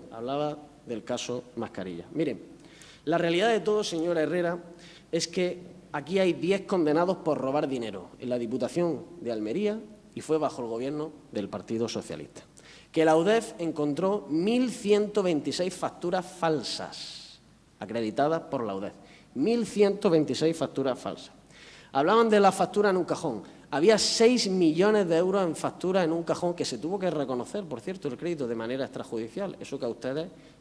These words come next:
le, le horroriza. Seis millones de euros en los cajones. Yo solamente les reto a una cosa. Díganme ustedes una sola factura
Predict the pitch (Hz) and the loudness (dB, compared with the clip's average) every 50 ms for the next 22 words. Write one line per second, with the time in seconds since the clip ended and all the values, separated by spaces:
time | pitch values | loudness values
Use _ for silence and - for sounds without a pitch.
0 | - - _ - 107 98 98 95 92 92 90 87 85 - - - - - - 101 | -20 -20 _ -12 -10 -10 -8 -8 -8 -8 -10 -12 -14 -16 -18 -20 -18 -12 -6 -4
1 | 104 104 101 104 - 117 110 - 95 - - - - - - - - - 190 196 | -4 -2 -2 -2 -2 -2 -4 -6 -12 -14 -14 -20 -20 -14 -8 -4 -2 0 2 2
2 | 214 202 180 175 151 - 135 165 165 170 156 131 131 135 143 147 147 151 156 - | 2 2 2 2 2 2 2 0 0 0 0 0 0 0 0 0 -2 -4 -6 -8
3 | - - - - - - - - - - _ _ _ - 113 120 117 107 - 110 | -14 -20 -20 -20 -20 -20 -20 -20 -20 -20 _ _ _ -12 -8 -8 -8 -6 -6 -8
4 | - - - 78 - - - - - - - - - _ _ _ _ _ _ _ | -8 -8 -8 -10 -10 -12 -18 -20 -20 -20 -20 -20 -20 _ _ _ _ _ _ _
5 | - - - - - - - - - - - - - - - - - - - - | -20 -20 -20 -20 -20 -20 -20 -20 -20 -20 -20 -20 -20 -20 -20 -20 -20 -20 -20 -20
6 | - _ _ _ _ _ _ - - 165 226 262 247 - 254 240 226 214 214 214 | -20 _ _ _ _ _ _ -6 4 4 4 6 6 4 4 6 6 6 4 2
7 | 214 214 214 202 190 190 202 214 190 196 190 175 160 139 113 113 101 - - 95 | 2 0 -2 -2 -2 -2 -2 -2 -2 -2 -2 -2 -2 -4 -6 -8 -10 -10 -12 -14
8 | 90 - - - - _ - - - 143 180 196 202 208 208 190 190 - 220 214 | -16 -20 -20 -20 -20 _ -20 -14 -4 0 2 4 4 6 4 4 4 2 2 4
9 | 208 202 202 208 202 185 - - 226 226 220 208 202 208 - - 185 180 - - | 6 6 6 4 4 2 2 2 4 6 6 6 4 2 2 0 0 0 0 -8
10 | - - - 254 226 165 117 85 - | -8 2 4 6 6 6 4 2 -2